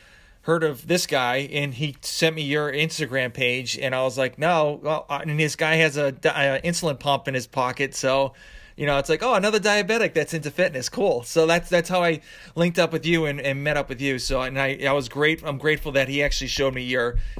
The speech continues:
Instagram page, 'cause it, your way of training is completely different from what I typically do. And that's why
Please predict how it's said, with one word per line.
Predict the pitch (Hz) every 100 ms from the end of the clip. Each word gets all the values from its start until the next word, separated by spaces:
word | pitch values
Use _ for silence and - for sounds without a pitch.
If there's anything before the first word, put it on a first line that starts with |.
| -
Instagram | 147 143 131 120
page, | 131 120
'cause | - 143 117 147
it, | 143 - -
your | 135 165 180
way | 170 165
of | 160
training | 156 151 151 135
is | 127 117 - - - - - -
completely | - 147 - 180 185
different | 156 165 165 156 123
from | - 135 131
what | 143 131
I | 127 135
typically | 123 131 - 117
do. | 117 123 117 113
And | 127
that's | 143 -
why | 147 143 139 139